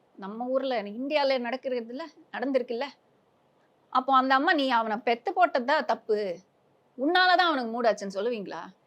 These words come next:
இந்த, அஹ், கலாச்சாரம் பாதுகாக்கிற வீரர்களுக்கு நான் சொல்றேன், இவ்வளோன்னு உங்களுக்கு அக்கறை இருக்கா? கலாச்சாரத்து மேல இவ்வளோ அக்கறை இருக்கா?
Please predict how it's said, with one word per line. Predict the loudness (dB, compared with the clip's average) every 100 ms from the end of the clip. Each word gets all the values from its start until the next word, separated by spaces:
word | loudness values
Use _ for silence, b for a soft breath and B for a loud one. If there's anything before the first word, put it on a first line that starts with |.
| _ _ _
இந்த, | -8 2 4 6 4 2 -4 _ _ _ _ -4
அஹ், | 2
கலாச்சாரம் | 6 8 8 6 6 4 4
பாதுகாக்கிற | 6 6 6 2 2 -2
வீரர்களுக்கு | 0 4 4 2 -2 -4
நான் | -6
சொல்றேன், | -4 -2 -2 -2 -10
இவ்வளோன்னு | -8 -2 6 8 8 6
உங்களுக்கு | 4 6 6 4
அக்கறை | 2 2 2
இருக்கா? | 0 -2 -2 -2 -8 _ _ _
கலாச்சாரத்து | 6 8 8 4 4 2
மேல | 4 4
இவ்வளோ | 6 6
அக்கறை | 4 2 0
இருக்கா? | -2 0 -2 -2